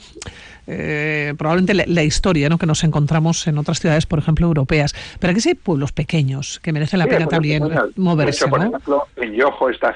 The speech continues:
Speaker 2: Phil, que tiene un casco antiguo, pequeñi-, bueno, peca-, anti-, antiguo, ah, tiene mucho encanto. Y luego aquí, hombre, los pueblos, por ejemplo, de Banff, el propio pueblo de Banff tiene también un encanto especial, es un sitio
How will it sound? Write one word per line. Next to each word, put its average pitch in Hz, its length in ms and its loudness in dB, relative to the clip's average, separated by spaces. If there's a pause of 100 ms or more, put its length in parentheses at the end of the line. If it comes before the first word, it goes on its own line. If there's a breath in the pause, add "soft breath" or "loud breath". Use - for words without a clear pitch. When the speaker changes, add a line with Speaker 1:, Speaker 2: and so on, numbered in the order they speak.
Speaker 2:
Phil, 151 360 0
que 113 120 -10
tiene 117 180 -8
un 117 80 -12
casco 110 640 -2
antiguo, 110 380 -4
pequeñi-, 110 420 -6
bueno, 117 180 -8
peca-, 104 200 -6
anti-, 104 280 -6
antiguo, 101 440 -4 (360)
ah, 147 120 0
tiene 185 220 -2
mucho 151 240 -6
encanto. 131 540 -2 (280 loud breath)
Y 127 80 -12
luego 131 200 0
aquí, 151 240 -2
hombre, 120 220 -2
los 101 180 -4
pueblos, 131 400 -2
por 127 160 -6
ejemplo, 123 340 -6
de 117 120 -2
Banff, 113 360 -2 (180)
el - 80 -20
propio 113 280 -8
pueblo 113 280 -4
de 113 100 -2
Banff 117 300 -4
tiene 104 220 -14
también 107 540 -10
un 113 100 -14
encanto 107 340 -6
especial, 120 560 -2
es 107 100 -8
un 107 120 -20
sitio 107 420 -6